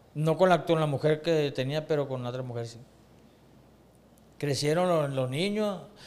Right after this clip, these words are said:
y yo llegaba con ellos ya a la casa, con la niña, ya no llegaba yo, a-, una vez al mes.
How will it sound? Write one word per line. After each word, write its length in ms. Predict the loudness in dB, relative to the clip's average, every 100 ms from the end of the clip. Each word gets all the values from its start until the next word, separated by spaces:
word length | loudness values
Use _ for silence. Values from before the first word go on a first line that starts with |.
| -12
y 260 | -2 0 2
yo 200 | 2 2
llegaba 380 | 4 6 8 6
con 180 | 0 2
ellos 240 | 4 6
ya 120 | 8
a 20 |
la 160 | 6 6
casa, 320 | 6 6 6
con 100 | 2
la 80 | 2
niña, 360 | 4 4 6 6
ya 120 | 6
no 120 | 4
llegaba 400 | 0 2 2 2
yo, 300 | 0 -4 -8 -8
a-, 160 | -8 -6
una 240 | -2 2
vez 200 | 2 2
al 140 | 0 -2
mes. 720 | -2 2 4 4 4 -2